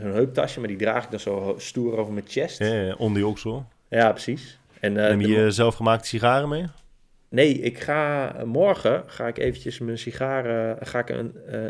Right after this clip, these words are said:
Speaker 1: een, van een oude koelbox ga ik een bak maken waarin het kan fermenteren. En als ik dan terugkom,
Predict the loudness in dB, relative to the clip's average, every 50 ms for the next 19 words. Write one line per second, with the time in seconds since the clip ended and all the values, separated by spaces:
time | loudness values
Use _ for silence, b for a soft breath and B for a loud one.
0 | -8 -10 -10 -10 -10 -10 -10 -12 -10 -4 0 0 2 4 6 6 4 4 2 -2
1 | -4 2 4 4 4 6 4 4 4 2 -2 -8 -8 -6 -4 -4 -4 -4 -4 -6
2 | -6 -6 -6 -4 -4 -4 -4 -4 -4 -2 -2 -2 0 -2 -2 -2 -2 -2 -2 -4
3 | -4 -6 -6 -6 -6 -6 -2 -2 -2 -2 -2 -4 -4 -2 -2 -2 -4 -6 -10 -10
4 | -8 -6 -6 -6 -6 -6 -6 -6 -6 -6 -6 -8 -8 -6 -6 -6 -6 -6 -8